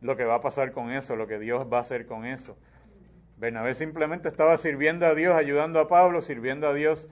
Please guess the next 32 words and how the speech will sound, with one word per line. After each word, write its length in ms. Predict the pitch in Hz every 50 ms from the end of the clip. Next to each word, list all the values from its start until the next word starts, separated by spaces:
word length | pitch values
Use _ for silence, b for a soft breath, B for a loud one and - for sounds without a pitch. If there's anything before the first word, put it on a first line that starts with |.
| B B B B
en 140 | 139 139 135
Jerusalén, 560 | 139 135 139 131 135 139 139 165 196 196 165
sirviendo 480 | - 156 135 123 127 131 143 151 151 151
a 60 | 151
Dios 240 | 147 151 156 156 156
en 80 | 151
Antioquía, 680 | 139 135 127 147 135 127 127 170 175 180 165 147 - - - _ -
y 80 | 120
acabó 320 | 117 113 120 117 117 120 123
teniendo 520 | 135 131 127 123 131 135 131 120 117 117
un 220 | 113 117 120 127
impacto 600 | 120 107 104 95 - 117 113 110 113 - 110 98 -
increíble. 640 | 110 107 104 98 107 107 101 104 107 107 104 98 95 - b b b b b b b b b b b _ _ _ _ _ _ _ _ _ _ _ _ _ _ _ _ _ _ _ -
Eh, 420 | 117 113 110 104 98 95 90 90 b b b b b b b b b b b b b b b b b _
después 420 | 120 131 135 135 147 160 180 180
vemos, 480 | 180 196 196 196 190 185 180 180 - -
aquí 240 | 151 131 127 135 131
se 120 | - 170
los 120 | 160 165 147
voy 140 | 165 170
a 60 | 165 165
resumir 460 | 165 165 156 165 160 151 156 160 160
un 120 | 160 139
poco, 360 | 151 151 151 151 151 147 135
vamos 200 | 127 123 123 135
a 20 | 143
empezar 340 | 139 131 147 139 156 147 143
a 80 | 143
resumir 400 | 139 139 135 - 143 135 139 139
unas 180 | 143 139 131 131
cuantas 360 | - 147 139 135 123 135 -
cosas, 380 | - - 156 160 151 156 139